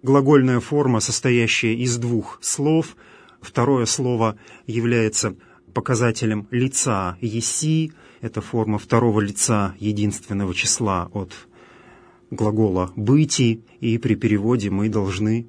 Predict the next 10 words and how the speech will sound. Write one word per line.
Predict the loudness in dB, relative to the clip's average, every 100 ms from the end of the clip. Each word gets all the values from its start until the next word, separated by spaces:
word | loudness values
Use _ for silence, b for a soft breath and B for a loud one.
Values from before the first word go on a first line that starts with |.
| _
заменить | -4 0 0 2 0 0
это | -2 -4
слово | -4 -2 0 0 -2
«еси» | -4 -2 -2 0 2 0 0 B B B B
личным | -2 0 2 2 0 0
местоимением | -2 -2 0 0 2 2 2 2 0 -4 b b
второго | -8 0 2 2 0
лица | -2 -2 -2 -2 -2 -4
единственного | -4 0 -2 -2 -4 -4 -4
числа | -4 -4 -4 -2 -2